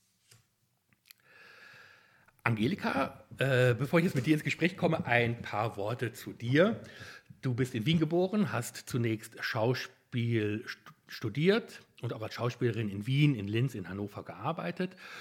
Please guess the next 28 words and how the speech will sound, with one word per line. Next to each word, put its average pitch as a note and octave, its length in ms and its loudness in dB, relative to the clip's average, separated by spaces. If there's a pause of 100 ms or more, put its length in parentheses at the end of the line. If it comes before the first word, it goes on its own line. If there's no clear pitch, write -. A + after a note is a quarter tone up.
Später B2+ 320 0
folgte A#2+ 320 -2
dann A2 200 -4
ein G#2+ 260 -6
Regiestudium C#3 1200 -2 (140)
an G#2+ 160 -6
der G#2 140 -6
Hochschule B2 400 -4
Ernst - 300 -10
Busch G#2+ 180 -6
in F#2 80 -12
Berlin. A#2+ 500 -2 (720)
Und G#2+ 140 -6
während B2 220 6
der C3 100 0
Ausbildung A#2+ 500 0
hospitiertest B2+ 600 -4
du A#2+ 60 -10
auch A2+ 140 -6
schon A2 340 -6
und G2+ 220 -12
assistiertest A2+ 720 -6 (600)
bei F#2+ 240 -2
Herbert G#2 400 -4
Fritsch - 640 -6
und A2 280 -4
Sebastian F#2 520 -8
Nübling. E3+ 560 0